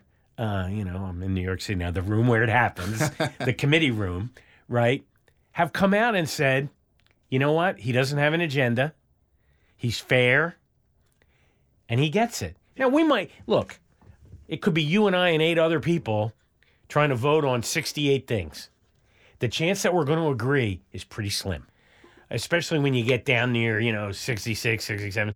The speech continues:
Speaker 1: Look, your team number sixty-nine, my team number sixty-six. We could argue about it until, you know, n-, next New Year's. And there's no right or wrong, really. Uh, and, and, and, and I've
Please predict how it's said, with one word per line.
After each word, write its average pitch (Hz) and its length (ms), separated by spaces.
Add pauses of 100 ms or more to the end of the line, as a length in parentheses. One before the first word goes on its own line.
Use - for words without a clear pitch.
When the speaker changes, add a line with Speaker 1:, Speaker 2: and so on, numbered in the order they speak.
(140)
Speaker 1:
Look, - 260 (120)
your 139 240
team 170 260
number 143 240
sixty-nine, 127 880 (200)
my 135 180
team 139 260
number 120 220
sixty-six. 117 800 (360)
We 151 120
could 139 140
argue 123 320
about 113 320
it 107 100
until, 104 500
you 113 160
know, 92 220 (760)
n-, 117 100 (100)
next 147 460
New 151 120
Year's. 107 500 (680)
And 147 140
there's 131 200
no 135 400
right 120 260
or 104 60
wrong, 87 260
really. 73 320 (380)
Uh, 120 320 (440)
and, 143 280
and, 131 280
and, 127 200
and 127 200
I've 127 240